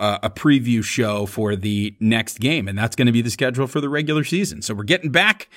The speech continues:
into the swing of things because real football, football Christmas, is just around the corner. So, uh, we invite you to stay with us here on the Same Old Dolphin Show to make sure that you get your fix for all things Miami Dolphins.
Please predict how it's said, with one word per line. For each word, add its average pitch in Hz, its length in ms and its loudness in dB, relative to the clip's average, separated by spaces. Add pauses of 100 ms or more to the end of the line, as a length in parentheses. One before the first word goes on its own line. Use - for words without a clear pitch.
(160)
into 262 240 4
the 254 100 2
swing 311 280 4
of 233 80 4
things 147 240 2
because 147 400 4
real 190 400 2
football, 135 800 2 (120)
football 208 480 4
Christmas, 131 800 -2 (340)
is 117 240 2
just 175 480 0
around 127 400 2
the 131 80 4
corner. 117 540 0 (420)
So, 113 400 2
uh, 110 200 4
we 117 120 2
invite 127 360 2
you 123 80 -2
to 107 40 -4
stay 156 360 0
with 135 180 2
us 117 180 0
here 110 480 -2 (160)
on 123 180 2
the 117 60 2
Same 135 280 2
Old 120 160 2
Dolphin 139 400 0
Show 107 320 -6
to 113 40 -4
make 113 200 -2
sure 127 140 -6
that 113 180 -6
you 117 100 -4
get 127 220 -4
your 107 100 -8
fix 196 340 -2
for 131 220 2
all 131 140 4
things 165 500 0
Miami 131 520 2
Dolphins. 147 600 0